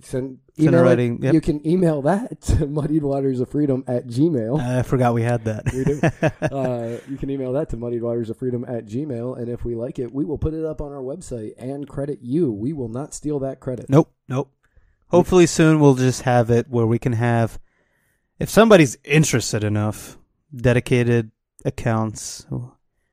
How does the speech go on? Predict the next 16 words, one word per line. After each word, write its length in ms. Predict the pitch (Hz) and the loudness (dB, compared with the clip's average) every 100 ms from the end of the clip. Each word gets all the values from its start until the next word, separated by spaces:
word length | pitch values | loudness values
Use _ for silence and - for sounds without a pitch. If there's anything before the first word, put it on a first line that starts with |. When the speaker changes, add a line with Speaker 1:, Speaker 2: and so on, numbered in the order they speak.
| _ | _
Speaker 2:
The 80 | 123 | 2
Muddied 260 | 120 120 120 | 6 6 6
Waters 400 | 120 120 120 113 | 8 8 6 4
will 100 | 117 | 2
go 140 | 117 | 0
from 240 | 117 123 113 | -2 -4 0
being 380 | 120 117 113 104 - _ _ _ - | 0 0 -4 -6 -18 _ _ _ 4
just 200 | 202 - | 4 4
a 40 | |
podcast 680 | - 135 131 - 131 131 127 | 4 4 4 4 4 4 2
to 80 | - | -4
being 460 | 127 123 123 120 113 _ - - - _ - | 0 2 2 0 -4 _ -20 -20 -20 _ 0
our 120 | 147 | 2
podcast 920 | 139 135 120 - 120 117 113 113 - - | 6 6 4 2 0 2 0 -4 -8 -6
and 280 | 131 117 110 | -2 -2 0
supporting, 840 | 120 - 123 120 120 117 113 | -2 0 2 4 4 2 -2